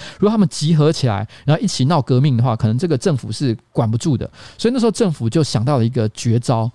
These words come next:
就是说他就骗全世界的人说，地球遭受了不明生物的侵袭，可能是妖怪，可能是外星人，可能是一个不明生物，但不知道是什么就对了。反正就是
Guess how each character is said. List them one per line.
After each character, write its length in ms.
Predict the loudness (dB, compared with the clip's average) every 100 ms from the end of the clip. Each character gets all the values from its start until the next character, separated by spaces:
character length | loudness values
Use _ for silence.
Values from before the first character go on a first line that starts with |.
| -12 -14 -2
就 100 | 2
是 100 | 2
说 320 | 2 0 0 _ _ _
他 100 | -2
就 80 | 0
骗 300 | 0 0 -2 -6 _ _ _
全 180 | 0 0
世 160 | 2 2
界 140 | 2
的 100 | 2
人 100 | 0
说， 240 | 0 0 -2 _ _ _ 0
地 100 | 0
球 240 | 2 -2 -2 -4
遭 240 | 0 0
受 160 | 2 2
了 80 |
不 160 | 2 2
明 180 | 4 2
生 240 | 0 0
物 120 | 2
的 80 | 0
侵 240 | 2 2 0
袭， 280 | -4 -8 -8 -10 -12
可 140 | -2 2
能 120 | 2
是 180 | 2 2
妖 200 | 2 2
怪， 260 | 2 0 0
可 100 | 0
能 160 | 0
是 160 | 0 0
外 180 | 0 0
星 300 | 0 0 0
人， 160 | -2
可 100 | -2
能 80 | -2
是 120 | 0
一 20 | 0
个 100 | 0
不 160 | 0
明 200 | 0 0
生 260 | 0 0 0
物， 100 | -2
但 100 | -2 -2
不 100 | -2
知 140 | 0
道 80 | 2
是 80 | 2
什 100 | 0
么 80 | -4
就 100 | -2
对 200 | -2 -4
了。 80 | -10 -20 -20 _ 0
反 100 | 2
正 60 |
就 80 | 4
是 180 | 0